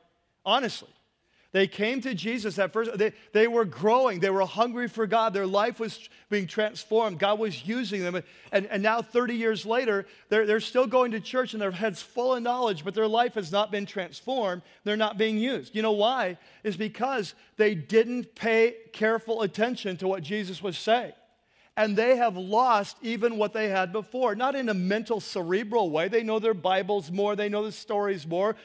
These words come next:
they get that. But in terms of life transformation, they are less than they were then. Like, I would have taken over, give me a two-year-old believer who's growing with Jesus, give me a two-year-old believer any day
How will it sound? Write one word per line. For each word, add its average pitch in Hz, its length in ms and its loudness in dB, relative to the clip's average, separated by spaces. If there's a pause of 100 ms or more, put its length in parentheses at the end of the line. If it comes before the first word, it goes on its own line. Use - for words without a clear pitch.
(100)
they 285 140 2
get 226 220 0
that. 240 260 2 (240)
But 233 120 0
in 226 80 -2
terms 247 280 -2
of 220 160 0
life 240 260 0
transformation, 214 1000 -6 (220)
they 262 160 6
are 233 160 0
less 226 640 0 (160)
than 220 120 2
they 226 120 4
were 233 240 2
then. 202 440 2 (1300)
Like, 208 160 4
I 226 120 6
would 269 160 2
have 190 220 -2
taken 233 440 0
over, 226 220 2 (220)
give 277 200 6
me 302 140 0
a 254 60 4
two-year-old 262 720 0
believer 226 440 0
who's 202 200 -2
growing 240 300 0
with 220 160 -4
Jesus, 220 420 -4
give 247 160 0
me 277 100 -4
a 240 60 2
two-year-old 262 460 -2
believer 233 340 0
any 294 360 2
day 190 420 0